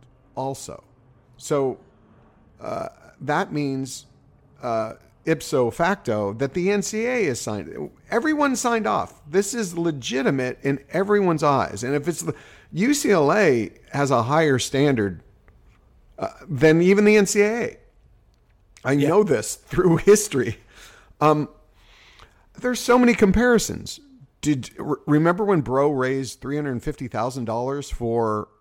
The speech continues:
Speaker 1: um, uh, the Wasserman Center? Uh, Bro didn't, sorry.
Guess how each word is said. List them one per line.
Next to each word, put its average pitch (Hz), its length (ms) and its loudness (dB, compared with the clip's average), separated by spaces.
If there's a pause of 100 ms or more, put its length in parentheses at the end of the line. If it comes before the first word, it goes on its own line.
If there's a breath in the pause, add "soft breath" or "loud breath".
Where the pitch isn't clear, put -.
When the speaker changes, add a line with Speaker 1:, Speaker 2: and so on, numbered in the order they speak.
Speaker 1:
um, 98 460 -6 (960)
uh, 113 80 -4
the 101 100 -6
Wasserman 117 400 -8
Center? 202 380 -10 (880)
Uh, 127 220 -2
Bro 151 320 -2
didn't, 120 360 -8
sorry. 110 380 -8